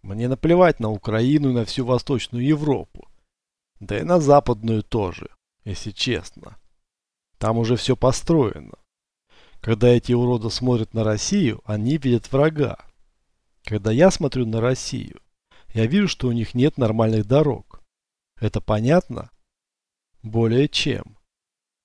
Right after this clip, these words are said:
Более того, это разумно. Мы больше не можем держать линию обороны.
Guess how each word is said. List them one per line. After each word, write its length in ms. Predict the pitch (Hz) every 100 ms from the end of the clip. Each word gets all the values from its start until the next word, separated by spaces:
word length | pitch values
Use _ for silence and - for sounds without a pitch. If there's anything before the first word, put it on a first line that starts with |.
| _ _ -
Более 400 | 101 143 123 104
того, 480 | - 78 80 67 _ _ _ _ _ _
это 260 | 104 - 113
разумно. 560 | 120 120 120 82 73 - _ _ _ _ _ _ _ -
Мы 200 | 104 107
больше 320 | 107 120 -
не 100 | 147
можем 320 | 185 202 135 113
держать 320 | 107 113 -
линию 320 | 123 110 107
обороны. 540 | 107 120 135 117 -